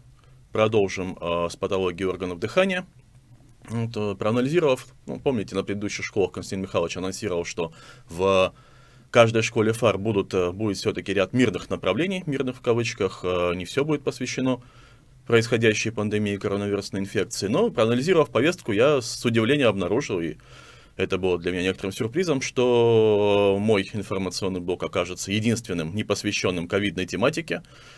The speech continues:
Вот, и это выглядело, конечно, как пациент, не имеющий коронавирусной инфекции в инфекционном стационаре, и с ним произошло естественным путем то, что и происходит с пациентами, то есть пришлось добавить туда, пришлось добавить немалую дозу посвященных коронавирусу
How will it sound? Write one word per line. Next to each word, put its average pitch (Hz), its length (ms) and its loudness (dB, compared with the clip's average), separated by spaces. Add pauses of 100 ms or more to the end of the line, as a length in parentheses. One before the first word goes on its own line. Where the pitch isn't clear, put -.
(180)
Вот, 120 300 2
и 110 220 2
это 101 220 4
выглядело, 110 420 2
конечно, 95 400 -2
как - 380 -4
пациент, 117 540 2 (120)
не 135 280 6
имеющий 101 600 2 (400)
коронавирусной 107 640 2
инфекции 98 440 -2
в 92 40 -2
инфекционном 95 480 0
стационаре, 104 580 0
и 120 60 -4
с - 100 -12
ним 139 140 -4
произошло 92 480 -2
естественным 95 540 -6
путем 113 340 0 (380)
то, 123 100 4
что 120 160 2
и 101 60 4
происходит 104 460 2
с - 20 -16
пациентами, 110 540 -2
то 92 120 -2
есть 90 140 -2
пришлось 113 400 0
добавить 110 400 4
туда, 101 300 2 (100)
пришлось 95 320 -6
добавить 95 400 0
немалую 92 400 0
дозу 85 340 -2 (680)
посвященных 117 680 2
коронавирусу 98 800 -2